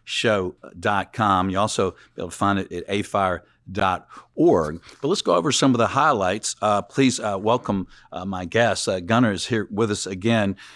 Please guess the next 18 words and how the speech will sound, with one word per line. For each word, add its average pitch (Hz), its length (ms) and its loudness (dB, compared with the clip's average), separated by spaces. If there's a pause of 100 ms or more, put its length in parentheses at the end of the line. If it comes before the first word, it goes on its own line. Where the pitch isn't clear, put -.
(180)
and, 104 320 -4
uh, 101 240 -6
you're 107 200 0
C 113 400 0
E 101 60 -2
O 123 360 2 (180)
of 101 240 -8
afire, 104 560 4
and 101 160 2
it's 98 220 -4
good 135 180 4
to 107 80 0
see - 200 0
you. 139 100 4
Thanks 107 260 0
for 110 80 -2
joining 113 300 4
us. - 200 -8